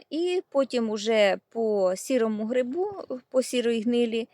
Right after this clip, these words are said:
і зазвичай цих обробок у мене вистачає. І, е, в мене нема ніякої ні п'ятнистості, нічого. Ну, звичайно, треба дивитися по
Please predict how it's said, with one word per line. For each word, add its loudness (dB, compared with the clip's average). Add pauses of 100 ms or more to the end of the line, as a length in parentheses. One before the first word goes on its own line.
(280)
і 2
зазвичай 0
цих -4
обробок -2
у -4
мене -2
вистачає. -2 (680)
І, 0
е, 0 (540)
в -14
мене 6
нема 0
ніякої 4
ні 0
п'ятнистості, -2
нічого. -2
Ну, -2
звичайно, -2
треба -2
дивитися -6 (140)
по -2